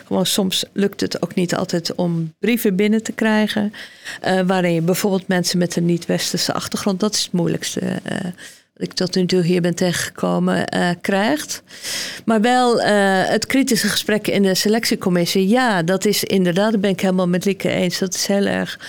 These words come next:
belangrijk. En daar maken we ook ruimte, eh, voor. En er is meestal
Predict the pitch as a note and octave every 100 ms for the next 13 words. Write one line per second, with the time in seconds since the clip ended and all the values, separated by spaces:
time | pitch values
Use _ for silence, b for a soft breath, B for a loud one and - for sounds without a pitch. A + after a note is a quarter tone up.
0 | B B B - F#3+ G#3+ A#3+ F3+ D#3+ D#3
1 | - F#3 F3+ F3 F3 E3+ E3+ F#3+ F#3+ -
2 | A#2 - F3 E3+ G3+ D4 C4+ B3+ - -
3 | A3 G#3+ G3+ - A#3 A3 F3+ - F#3 F3+
4 | F3 F3+ G3+ F#3 - E3+ F3